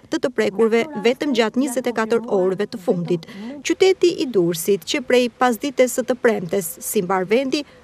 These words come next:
është futur në karantinën e fundjavës, e cila do të zgjas deri në orët e para të mëngjesit të ditës së hënë.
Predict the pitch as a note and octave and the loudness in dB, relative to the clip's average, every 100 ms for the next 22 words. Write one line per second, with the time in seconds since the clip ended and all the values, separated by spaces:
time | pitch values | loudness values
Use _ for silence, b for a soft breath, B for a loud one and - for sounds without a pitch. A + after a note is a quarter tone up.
0 | b G#3+ - - D#4+ F4 F4+ C#4 A#3+ G#3+ | b -2 0 0 -2 4 4 6 4 2
1 | - C#4 D#4 E4 E4 C#4+ C4+ C4+ - C4 | -2 0 2 2 0 -2 0 0 0 -2
2 | B3+ A3+ G3+ F3 F3 F#3 - b b b | 0 0 0 -2 -6 -8 -10 b b b
3 | A#3+ B3 G3+ F#3 - F3+ E3+ G#3 F#3 D#3+ | 0 2 0 0 -2 0 2 4 0 0
4 | A#3+ A#3 D4+ - b b F3+ G3 C#4+ D4+ | 2 2 0 -6 b b 8 8 8 2
5 | C#4+ - D4 D4 D4 D#4 B3+ A3+ G#3+ A3 | -2 0 2 2 0 -2 2 4 4 2
6 | - D#4+ C#4+ B3+ G#3+ G3+ G3 A#3 - A3 | -2 -4 0 0 2 2 2 -2 -2 -2
7 | F#3 A3 - C4+ G#3 F#3 F#3+ | -4 -4 -4 -2 0 -2 -6